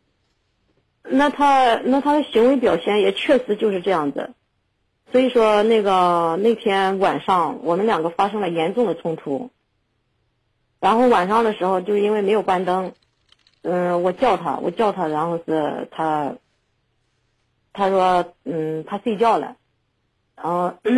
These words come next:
<clears throat> 他骂我了，骂我，<clears throat> 骂了我受不了，我这几天一直很生气。这个现在我也怕，我，我也怕把我自己气出病了，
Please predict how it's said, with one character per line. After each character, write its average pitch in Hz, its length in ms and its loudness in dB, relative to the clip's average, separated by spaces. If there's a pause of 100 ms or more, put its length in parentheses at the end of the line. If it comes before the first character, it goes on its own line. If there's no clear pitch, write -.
(220)
<clears throat> - 460 -20
他 208 120 -6
骂 240 240 2
我 147 160 -6
了， - 200 -14 (840)
骂 240 260 2
我， 156 460 -4 (320)
<clears throat> 196 300 -4
骂 240 180 2
了 226 100 2
我 175 280 -2
受 233 100 0
不 196 80 -6
了， 185 260 -4
我 165 140 -12
这 208 80 -4
几 175 160 -8
天 175 320 -6
一 185 80 -8
直 165 120 -8
很 165 200 -8
生 180 160 -8
气。 - 300 -10 (840)
这 - 80 -6
个 165 380 -4
现 190 160 -6
在 185 200 -4
我 180 120 -2
也 214 80 -2
怕， 190 200 -4
我， 170 380 -6
我 196 120 -2
也 247 60 -2
怕 226 200 -4
把 185 200 -2
我 214 60 -2
自 254 160 -10
己 202 120 -6
气 - 180 -12
出 208 120 -6
病 233 300 -4
了， - 160 -12